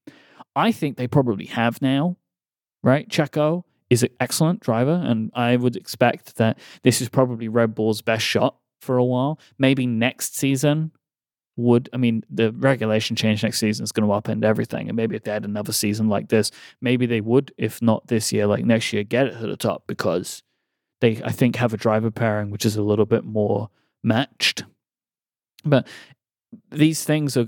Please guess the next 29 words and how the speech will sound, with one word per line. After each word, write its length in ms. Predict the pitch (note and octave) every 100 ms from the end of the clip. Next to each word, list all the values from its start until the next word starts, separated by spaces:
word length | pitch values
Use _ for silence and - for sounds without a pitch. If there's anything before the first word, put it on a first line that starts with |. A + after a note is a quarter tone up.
| -
I, 160 | A#2+ -
I 160 | B2+
think, 300 | B2 B2 A2
are 40 | -
easy 280 | A#2+ C3 A#2
to 80 |
look 240 | A2 A2 -
at, 100 | A2
and 80 | A2+
I 120 | B2+
look 200 | A#2+ A2+
at 80 | G2
them 120 | A2+
and 100 | A2
be 80 | A2+
like, 220 | G#2+ A2
"Oh 160 | B2+ A2
man, 340 | A2 G#2+ G#2+
you, 100 | A2 A#2
you 220 | B2 B2+
really 360 | B2+ B2+ A2+
seem 440 | A2 - A2 G#2+ A2 - _ -
like 280 | A2+ G#2+ -
not 280 | A#2 - -
a 60 | C3
great 300 | A2+ A2 -
working 340 | A2+ A2 - G#2
environment." 600 | G#2+ G2 E2+ E2+ F2 G2 _ _ _ - B2+
But 180 | A2